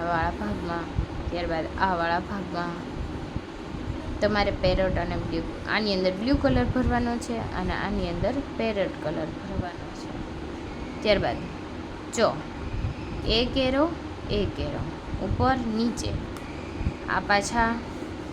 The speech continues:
નીચે આવે, ઉપર જાય, ઉપર જાય,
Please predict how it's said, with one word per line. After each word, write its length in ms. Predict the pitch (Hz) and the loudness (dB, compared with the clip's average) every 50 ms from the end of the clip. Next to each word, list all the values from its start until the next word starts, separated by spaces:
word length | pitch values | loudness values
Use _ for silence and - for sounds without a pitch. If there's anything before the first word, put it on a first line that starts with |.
| - - - - - - - - - - - - - - - - - - - - - 196 190 170 - - 247 - - - - - - 165 - - - - - - - - - - - - 330 - - - - - - - - - - - - - - - - - - - - 233 | -6 -6 -8 -6 -8 -8 -8 -6 -6 -6 -6 -6 -6 -6 -8 -8 -8 -8 -8 -6 -6 -6 -6 -6 -6 -6 -6 -6 -6 -6 -6 -8 -8 -6 -6 -2 -2 -2 -4 -4 -8 -8 -8 -8 -8 -6 -8 -8 -8 -8 -8 -8 -8 -8 -8 -8 -8 -8 -8 -8 -8 -8 -6 -6 -6 2 4 6
નીચે 340 | 240 240 233 - - 247 240 233 226 | 6 6 4 2 2 6 8 8 10
આવે, 180 | 226 233 233 247 247 247 - - - - - - - | 8 6 4 2 0 -2 -4 -6 -8 -8 -6 -4 -4
ઉપર 280 | 202 196 - 214 208 202 196 202 | -4 0 4 4 4 6 4 2
જાય, 280 | 208 196 185 185 185 190 190 - - - - - - - - - 226 | 2 2 4 4 2 2 0 -2 -2 -4 -6 -8 -8 -6 -4 -2 -2
ઉપર 260 | 233 233 262 254 254 247 | 2 4 4 6 6 6
જાય, 260 | 233 262 254 247 254 | 4 4 4 4 4